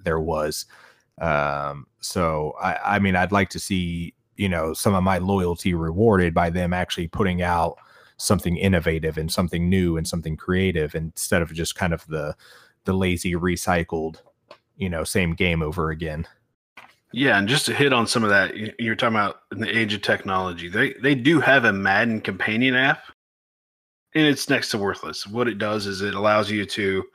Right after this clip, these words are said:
Speaker 2: um, fire up the app and set your team to advance <laughs> if you are not by your PlayStation or whatever.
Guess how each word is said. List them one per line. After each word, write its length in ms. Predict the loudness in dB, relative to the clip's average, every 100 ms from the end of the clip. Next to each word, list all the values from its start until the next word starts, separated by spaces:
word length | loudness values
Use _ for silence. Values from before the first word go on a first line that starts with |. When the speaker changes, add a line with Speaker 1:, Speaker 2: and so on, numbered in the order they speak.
| -20 _ _ _ _ _ _ _ _ _ -6
Speaker 2:
um, 400 | -2 -2 -4 -12 _
fire 320 | 4 6 6
up 120 | 4 0
the 160 | 0
app 280 | 2 2 2
and 140 | -4
set 240 | 0 0 0
your 80 | 0
team 240 | 2 2
to 120 | 2
advance 680 | 0 0 -2 -4 -6 -8 -14 _ _ _ _ -2
<laughs> 0 | 2 2 0 -2 0
if 280 | -2 -2 0
you 240 | 0 -2 -6 -14 -20 _ 2
are 240 | 6 6
not 400 | 6 6 4 2
by 140 | 2 4
your 200 | 6 4
PlayStation 580 | 4 0 0 -2 -2 -4
or 80 | -4
whatever. 440 | -6 -6 -8